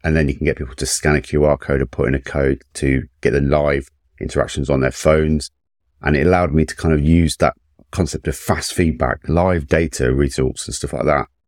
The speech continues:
So it was, it was quite in tune to the whole Petals vision and approach to how we like to do the data sharing. So yes, it was great. I'm, I'm not gonna give too much away on what the talk was about because I would like people to follow up on the future sessions as well.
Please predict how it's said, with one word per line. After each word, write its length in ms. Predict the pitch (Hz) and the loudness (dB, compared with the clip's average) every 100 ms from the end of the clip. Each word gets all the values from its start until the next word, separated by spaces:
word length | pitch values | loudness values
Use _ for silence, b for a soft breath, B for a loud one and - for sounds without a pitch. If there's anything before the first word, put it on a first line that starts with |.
| _ - | _ -6
So 160 | - | 0
it 40 | 80 | 0
was, 160 | 65 | 2
it 40 | 87 | 0
was 100 | 82 | 0
quite 320 | - 107 92 | 0 0 2
in 140 | 87 | 0
tune 420 | - - 98 90 73 | 0 2 2 2 2
to 120 | 85 | 2
the 120 | 73 | 0
whole 240 | 65 71 62 | 2 0 0
Petals 680 | - 78 - 76 69 - - | -4 -6 -4 -2 -2 -4 -12
vision 420 | - 92 71 71 65 | -2 0 2 2 2
and 160 | 67 | 0
approach 500 | - - 82 78 - | -2 -2 0 0 0
to 80 | - | -6
how 180 | - 73 | -2 0
we 100 | 71 | 2
like 160 | 67 | 0
to 100 | - | -4
do 180 | - 80 | 0 0
the 120 | 71 | 2
data 360 | 65 71 69 - | 0 -2 -4 -8
sharing. 440 | - 73 69 67 62 _ _ _ | -4 -2 0 -2 -4 _ _ _
So 120 | - 123 | -2 2
yes, 340 | 127 95 - 90 | 4 2 -2 0
it 180 | 95 | 0
was 220 | - 101 - | 2 2 2
great. 320 | 113 117 87 | 4 2 2
I'm, 360 | 67 92 95 90 | 0 2 2 2
I'm 100 | 90 | 4
not 100 | 110 | 4
gonna 140 | 110 | 4
give 220 | 92 98 | 4 2
too 160 | - - | 0 0
much 140 | 92 | 2
away 280 | 95 82 87 | 4 4 2
on 200 | 73 82 | 0 0
what 100 | 80 | 2
the 80 | 82 | 0
talk 240 | - 90 | 2 0
was 80 | 76 | 0
about 540 | 76 - 80 73 80 - | -4 -2 -2 -2 -4 -6
because 180 | - 80 | -8 0
I 40 | |
would 160 | 80 80 | 2 4
like 260 | 82 82 | 2 2
people 280 | - 76 80 | -2 -2 -2
to 120 | - | -2
follow 380 | 76 - 78 78 | -6 0 2 2
up 120 | 73 - | -2 -2
on 100 | 78 | -2
the 60 | 76 | 0
future 320 | - 80 76 | -2 -4 -2
sessions 380 | - 67 76 71 | -4 -2 -2 0
as 100 | 71 | 0
well. 400 | 73 78 71 | 2 2 0